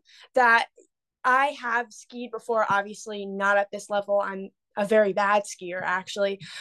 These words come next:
But something that's very impressive about skiing to me is how much, you know, you really depend on the weather and you have to go out and perform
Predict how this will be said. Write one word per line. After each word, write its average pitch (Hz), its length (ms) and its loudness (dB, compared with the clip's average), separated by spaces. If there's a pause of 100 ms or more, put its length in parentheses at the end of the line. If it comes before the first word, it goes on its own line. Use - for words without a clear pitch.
(120)
But 269 220 6
something 330 320 2
that's 269 360 0
very 262 320 4
impressive 214 500 -6 (100)
about 240 200 0
skiing 262 340 -10
to 262 100 -12
me 262 160 0
is 220 100 -6 (100)
how 240 120 2
much, 240 360 -4 (120)
you 247 100 2
know, 214 300 4 (260)
you 240 120 0
really 269 280 2
depend 247 420 -2
on 226 140 -2
the 202 80 -2
weather 214 400 0
and 226 240 -4
you 240 100 -4 (160)
have 269 280 2
to 247 80 -4
go 233 260 2 (140)
out 233 220 0 (340)
and 254 180 -4
perform 240 680 0